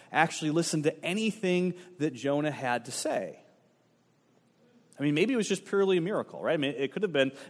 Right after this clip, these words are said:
absolutely just, just miraculous, just God's miraculous work at hand. That could absolutely be the case. That's certainly possible. Scripture tells us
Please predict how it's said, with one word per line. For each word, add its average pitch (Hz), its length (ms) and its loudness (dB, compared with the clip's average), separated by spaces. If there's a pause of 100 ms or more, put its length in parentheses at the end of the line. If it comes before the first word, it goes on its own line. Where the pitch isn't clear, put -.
absolutely 165 680 4
just, 139 260 -2 (140)
just 147 240 -6
miraculous, 135 640 0
just - 240 -6
God's 147 400 4 (240)
miraculous 135 600 0
work 127 220 -2
at 107 80 -4
hand. 131 180 -2
That 120 180 0
could 123 120 -4
absolutely 147 880 -2 (340)
be 120 240 -2
the 120 100 -4
case. 120 320 -4
That's 104 160 -6
certainly 143 300 -6
possible. 117 480 -6
Scripture - 380 -2
tells 160 400 0
us - 320 -4